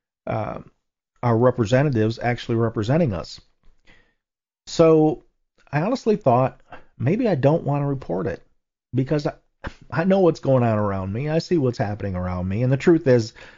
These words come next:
they probably also are already looking at me,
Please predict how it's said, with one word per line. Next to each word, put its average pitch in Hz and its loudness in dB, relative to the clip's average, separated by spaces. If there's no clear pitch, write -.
they 123 2
probably 117 4
also 110 2
are 110 0
already 131 4
looking 104 0
at 95 -4
me, 98 -6